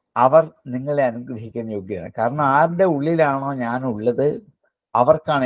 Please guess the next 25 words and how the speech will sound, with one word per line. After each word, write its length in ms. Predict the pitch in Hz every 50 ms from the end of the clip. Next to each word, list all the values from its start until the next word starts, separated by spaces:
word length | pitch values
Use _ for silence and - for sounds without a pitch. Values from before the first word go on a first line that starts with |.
| 123
എന്നെക്കാൾ 360 | 120 131 135 - - 127 117 110 -
ശക്തി 240 | 113 101 - _ - 98 85
കൂടുതൽ. 260 | 87 85 - - - _ _ _ _ _ _ _ _ _ _ _ _ _ -
ഭക്തദാസൻ 880 | - - _ _ _ - 180 175 160 147 135 135 147 - - 165 160 160 - -
എന്ന് 140 | 135 131 127
പറയുന്ന 220 | 127 127 127 120
അതുകൊണ്ടാണ്. 400 | 113 104 101 95 92 76 - _ _ _ _ _ _ _ _ _ _ _ _ _ _ _ _ _ _ _ _ - _ _ -
അതുകൊണ്ട് 260 | - 127 143 160 160 156
നിങ്ങളെ 260 | 156 147 165 196 196 185 160
അനുഗ്രഹിക്കാൻ 640 | 143 - 160 170 196 175 165 180 165 - 160 165 160 151 131
എന്നെക്കാൾ 500 | 123 127 156 160 - _ - 170 170 165 165 156 -
ശ-, 80 | - _ _ _ _ -
അത് 100 | 123 117 - _ -
പ്രാപ്തി 460 | 127 120 123 127 - _ - - 156 131 117
ആർക്കാണ്? 400 | 117 131 - - 139 123 120 117 - - - 120
ഈ 40 | 131 131
മുനിമാർക്കാണ്. 640 | 131 127 123 131 127 127 117 107 - - 80 - - _ _ _ _ _ _ _ _ _ _ _ _ _ _ _ _ _ _ _ -
കാരണം 200 | 143 151 170 156 151
അവന്റെ 240 | 151 160 165 165 175 170
ഉള്ളിലും 320 | 156 151 160 160 165 170 160 -
പുറത്തും 280 | 151 151 - - 165 151
ഒക്കെ 160 | 143 - - 156 139
ഞാൻ 140 | 135 139 147 143 143
എപ്പോഴും 400 | 139 - - 147 147 151 151 151 147
ഉണ്ട്. 220 | 147 147 147 151